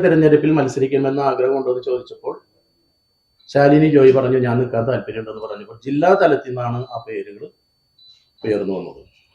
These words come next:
അതുപോലെ തന്നെ വാർഡ് തലത്തിൽ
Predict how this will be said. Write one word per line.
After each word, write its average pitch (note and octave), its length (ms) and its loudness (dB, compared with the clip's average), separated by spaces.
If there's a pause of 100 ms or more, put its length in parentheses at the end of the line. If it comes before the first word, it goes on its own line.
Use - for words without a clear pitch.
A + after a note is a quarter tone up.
(1300)
അതുപോലെ F3+ 420 8
തന്നെ F#3 160 8
വാർഡ് E3+ 440 8
തലത്തിൽ C#3+ 300 6